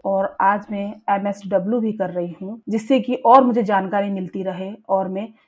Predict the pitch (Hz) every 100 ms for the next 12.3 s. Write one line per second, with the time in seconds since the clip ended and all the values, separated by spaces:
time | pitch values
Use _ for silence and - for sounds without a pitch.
0 | - 196 190 185 185 180 185 220 - 208
1 | 208 214 233 247 - _ 202 226 - 226
2 | 240 - 233 196 185 202 214 226 202 202
3 | - _ - 202 226 226 196 190 233 180
4 | 196 208 233 214 196 196 180 175 196 -
5 | 220 226 226 294 294 254 254 214 254 262
6 | 226 202 202 190 196 202 208 208 185 185
7 | 180 220 220 220 196 190 185 196 202 202
8 | 240 214 190 202 208 - - - 294 302
9 | 233 196 180 220 214 185 185 208 226 208
10 | 226 233 196 185 185 175 180 196 _ _
11 | - 269 247 220 202 247 247 214 202 196
12 | 190 185 196